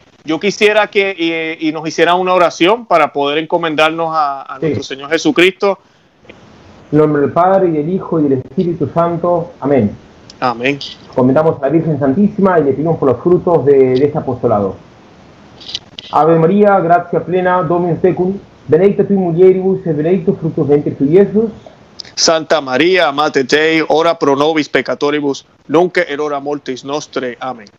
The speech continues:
Speaker 2: Santa María, se sapientie, ora pro nobis.
Speaker 1: Ora pro nobis.
Speaker 2: En nombre del Padre, del Filio y del Espíritu Santo. Amén.
Speaker 1: Amén.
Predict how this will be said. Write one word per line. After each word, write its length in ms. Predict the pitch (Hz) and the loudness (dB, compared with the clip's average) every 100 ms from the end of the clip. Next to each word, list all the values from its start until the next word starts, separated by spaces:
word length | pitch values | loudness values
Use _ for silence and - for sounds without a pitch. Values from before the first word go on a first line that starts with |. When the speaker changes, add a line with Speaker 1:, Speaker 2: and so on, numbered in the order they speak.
| _ _ _ _ _ _ _ - - - - | _ _ _ _ _ _ _ -20 -20 -12 -2
Speaker 2:
Santa 200 | 143 135 | 0 2
María, 300 | 139 147 139 | 2 2 2
se 200 | 160 139 | -2 -2
sapientie, 840 | 127 156 196 208 208 214 226 226 - _ _ - | -2 2 4 4 4 6 6 2 -6 _ _ -2
ora 420 | 165 170 170 160 | 2 4 4 2
pro 180 | 160 147 | -2 -2
nobis. 400 | 156 151 131 107 | 0 2 2 0
Speaker 1:
Ora 280 | 135 143 143 | 0 2 2
pro 200 | 165 147 | 2 0
nobis. 420 | 131 123 120 - _ _ - | -2 -10 -14 -20 _ _ -10
Speaker 2:
En 100 | 131 | -6
nombre 260 | 123 120 117 | -2 -2 -2
del 180 | 120 | -4
Padre, 380 | 120 143 147 147 117 | 0 2 2 -2 -8
del 140 | 131 117 - | -8 -10 -6
Filio 240 | 143 135 131 | -4 -2 -4
y 20 | |
del 140 | - - | -6 -8
Espíritu 400 | 143 131 117 - | -6 -6 -6 -6
Santo. 300 | 110 104 120 - | -6 -4 -8 -4
Amén. 380 | 107 107 92 85 - - - - - | 0 2 0 -4 -14 -20 -20 -20 -10
Speaker 1:
Amén. 600 | 123 117 117 135 143 | -8 -6 -4 0 0